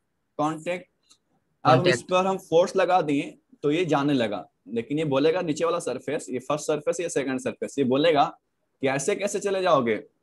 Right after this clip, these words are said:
Speaker 1: आपको पहले मेरे, जो मेरे साथ रहे हैं उ-, उसका पहले पूरा हिसाब किताब clear करिए।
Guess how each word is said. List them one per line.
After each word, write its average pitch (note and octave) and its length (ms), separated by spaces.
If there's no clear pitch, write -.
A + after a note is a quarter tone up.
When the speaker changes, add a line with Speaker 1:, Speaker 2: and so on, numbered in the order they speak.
Speaker 1:
आपको A#2+ 340
पहले D#3+ 380
मेरे, D3+ 500
जो C#3 240
मेरे C3 220
साथ D3+ 340
रहे C3 180
हैं D#3+ 260
उ-, - 160
उसका D3+ 360
पहले E3 360
पूरा D3+ 360
हिसाब D3 340
किताब D#3 360
clear F#3+ 220
करिए। A2+ 340